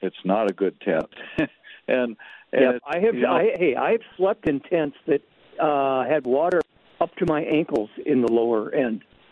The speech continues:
Speaker 1: Oh, yeah.
Speaker 2: It's not
Speaker 1: Yeah,
Speaker 2: fun.
Speaker 1: you know, those waterproof floors, they'll hold water really good, <laughs> won't they?
Speaker 2: Yep, they could.
Speaker 1: Yep. And, and we like trying to always sell good tents,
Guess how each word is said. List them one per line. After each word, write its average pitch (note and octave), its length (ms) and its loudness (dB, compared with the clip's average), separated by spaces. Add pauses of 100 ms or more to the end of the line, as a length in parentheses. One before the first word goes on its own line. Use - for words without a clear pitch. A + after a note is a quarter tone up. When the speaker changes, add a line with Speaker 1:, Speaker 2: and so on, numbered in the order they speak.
(320)
Speaker 1:
Oh, D3 120 4
yeah. G#3+ 240 2
Speaker 2:
It's - 140 -8
not C#3+ 80 2
Speaker 1:
Yeah, F#3 140 4
Speaker 2:
fun. C3+ 100 -6
Speaker 1:
you B2+ 60 -2
know, C#3+ 200 0
those D3+ 220 2
waterproof E3 640 2
floors, C#3+ 400 2 (100)
they'll C#3+ 200 2
hold D#3 280 0
water C#3 320 2
really C#3+ 280 2
good, E3 280 0
<laughs> - 0 -
won't C#3 320 2
they? A2+ 280 2 (920)
Speaker 2:
Yep, D3 440 2 (480)
they D3 200 0
could. C3+ 120 -2
Speaker 1:
Yep. - 260 4 (680)
And, A#2 340 -2
and B2 260 -2
we D#3 140 2
like C#3+ 280 0
trying C#3 300 -2
to A#2 80 2
always A#2+ 380 0 (100)
sell A#2 240 0 (180)
good A2 300 0 (100)
tents, E2 260 -8